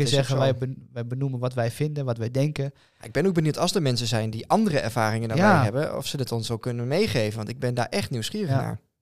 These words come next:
Speaker 1: Het is trouwens wel grappig dat er ook steeds meer mensen zijn die af en toe eens vragen, "Weet je, je hebt toen een artikel gedeeld.
Speaker 2: Ja.
Speaker 1: Eh, wil je het eens even delen? Want ik heb dat nodig." Of, eh,
Speaker 2: Is toch prachtig?
Speaker 1: dat er inderdaad, eh,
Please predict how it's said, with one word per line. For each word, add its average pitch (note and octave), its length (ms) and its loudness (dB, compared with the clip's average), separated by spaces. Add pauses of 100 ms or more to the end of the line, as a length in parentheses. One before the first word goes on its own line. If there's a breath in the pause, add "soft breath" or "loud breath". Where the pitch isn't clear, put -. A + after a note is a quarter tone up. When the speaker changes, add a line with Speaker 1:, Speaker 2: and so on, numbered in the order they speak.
(120)
Speaker 1:
Het - 100 -20
is B2+ 100 -6
trouwens B2 260 0
wel - 100 -6
grappig C3+ 260 -2
dat A#2+ 200 -6
er A#2 80 -6
ook A#2 160 -8
steeds C#3 220 -2
meer B2 160 -4
mensen B2+ 280 -4
zijn B2 160 -2
die - 140 -6
af C3 60 -4
en - 60 -16
toe C3 100 -8
eens B2+ 100 -6
vragen, B2+ 180 -2
"Weet C#3+ 140 -4
je, C3+ 60 -6
je C#3 60 -4
hebt C#3 120 -10
toen D3 80 -6
een C3+ 60 -8
artikel C#3+ 320 -8
gedeeld. B2+ 500 -6 (420 soft breath)
Speaker 2:
Ja. D3 220 6
Speaker 1:
Eh, A#2+ 100 0
wil B2 220 -6
je C#3+ 60 4
het C#3 40 0
eens C3+ 120 -2
even B2+ 220 0
delen? C3+ 440 4
Want A#2 220 -2
ik A#2 160 -6
heb B2+ 120 -6
dat A#2+ 120 -6
nodig." B2 500 0
Of, A2+ 200 -12
eh, A2 400 -4
Speaker 2:
Is A#2 80 -6
toch - 140 -10
prachtig? C3 520 -6
Speaker 1:
dat C3 140 -10
er B2+ 60 -6
inderdaad, A#2+ 420 -6
eh, B2 60 -4